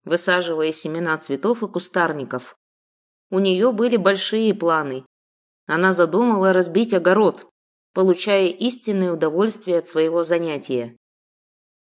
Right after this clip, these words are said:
Наши отношения с Кириллом складывались потихоньку. День за днём мы всё больше сближались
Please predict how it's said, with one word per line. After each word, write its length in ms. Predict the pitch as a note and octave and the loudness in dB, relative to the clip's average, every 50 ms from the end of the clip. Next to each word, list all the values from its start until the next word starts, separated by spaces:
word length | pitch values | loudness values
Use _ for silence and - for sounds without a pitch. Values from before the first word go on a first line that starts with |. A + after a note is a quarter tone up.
| _ _ _ | _ _ _
Наши 340 | F#3 F#3+ G#3 A3 - - G3+ | 0 0 0 0 0 0 0
отношения 680 | F#3+ F#3+ G3 F3+ F3+ - - G#3 G#3 G#3+ G3 F3 F3 | 0 0 0 -4 -4 -2 -2 -2 0 2 0 0 -2
с 100 | F3 - | -4 -2
Кириллом 460 | - D#3+ E3 G#3+ C4+ C#4+ C#4 C4 B3+ | -4 -2 0 0 0 -2 -2 -2 -4
складывались 680 | B3 - - E3+ G3+ A3+ G#3 G#3 F#3 F3+ F3 E3+ E3+ - | -6 -6 -4 -2 -2 0 0 2 0 0 0 -2 -6 -4
потихоньку. 760 | - F3 E3 - D#3+ - - D#3 D3+ D3 C#3 - - B2+ C3 _ _ _ _ _ _ _ _ _ _ _ _ _ _ _ _ _ | -6 -6 -4 -4 -10 -4 -2 -4 -4 -4 -6 -8 -10 -10 -10 _ _ _ _ _ _ _ _ _ _ _ _ _ _ _ _ _
День 300 | - D#3+ F3+ A#3+ C4+ C#4+ | -8 -2 0 0 0 0
за 180 | C4 G3+ G#3 F#3+ | -2 0 -2 -2
днём 240 | F3 E3 G#3 B3+ C4+ | 0 0 0 0 2
мы 140 | B3+ A3 G#3+ | 2 0 0
всё 180 | A#3 - G#3 | 0 -2 -4
больше 380 | F#3 F3 G3+ A#3 A3 A3+ - G#3+ | 0 2 2 2 2 0 -4 -6
сближались 800 | F#3+ F3 F3 F#3+ G#3 F3+ F#3 F3 E3 D3+ D3 C#3 - - - | -6 -2 0 0 0 2 2 0 0 0 -4 -8 -8 -14 -16